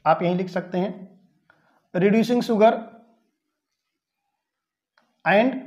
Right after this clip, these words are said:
second is non reducing sugar। आगे बताएंगे क्या है रिड्यूसिंग वर्ड, क्या है, आप लोग जानते भी होंगे, काफ़ी कुछ पीएससी स्टैंडर्ड मतलब काफ़ी कुछ बातें आपको क्लियर हैं, तो इसके आगे मैं बताऊंगा।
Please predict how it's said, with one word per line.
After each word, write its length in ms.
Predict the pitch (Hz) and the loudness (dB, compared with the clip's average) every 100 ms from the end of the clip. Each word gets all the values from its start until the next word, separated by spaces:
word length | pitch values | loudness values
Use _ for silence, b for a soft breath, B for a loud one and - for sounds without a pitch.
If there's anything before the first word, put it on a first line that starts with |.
| - - | -6 -4
second 300 | 247 285 254 | 0 2 2
is 240 | 233 226 - - - | 2 0 -8 -20 -8
non 680 | 180 196 220 226 226 226 226 180 | 0 4 6 4 4 2 0 -2
reducing 640 | 170 185 196 196 190 196 202 - | -2 -2 -2 -4 -6 -4 -6 -6
sugar। 220 | 180 131 - b b - | -8 -8 -12 b b -2
आगे 140 | 240 | -2
बताएंगे 440 | 214 214 208 208 208 | -2 0 0 0 -2
क्या 260 | 202 208 | 2 2
है 240 | 196 208 196 | 2 0 0
रिड्यूसिंग 400 | 175 185 208 190 | 0 -2 -2 0
वर्ड, 300 | 190 190 190 | 0 0 0
क्या 160 | 190 | 2
है, 420 | 190 190 190 B B B - | 2 -2 -4 B B B -6
आप 140 | 160 | -2
लोग 120 | 190 175 | 0 2
जानते 340 | 180 190 233 | 2 2 0
भी 100 | 233 | 0
होंगे, 200 | 220 196 | 0 -2
काफ़ी 300 | 202 170 190 | -2 -2 -2
कुछ 280 | 190 202 226 | -4 -6 -8
पीएससी 960 | 247 - - 170 170 190 196 190 b b _ | -10 -16 -6 -4 -4 -4 -4 -8 b b _
स्टैंडर्ड 440 | 180 - 185 185 202 | -8 -4 -4 -2 -4
मतलब 280 | 170 175 170 | -6 -6 -4
काफ़ी 220 | 160 175 | -4 -4
कुछ 120 | 185 | -4
बातें 280 | 165 165 175 | -2 -2 -4
आपको 200 | 170 170 | -6 -8
क्लियर 320 | 165 165 190 | -4 -4 -4
हैं, 360 | 180 - - - _ _ _ _ _ _ | -6 -10 -14 -20 _ _ _ _ _ _
तो 200 | 151 156 | -10 -8
इसके 220 | 156 - 185 | -10 -6 -4
आगे 180 | 170 | -2
मैं 120 | 180 170 | -2 -4
बताऊंगा। 420 | 165 165 185 | -4 -4 -4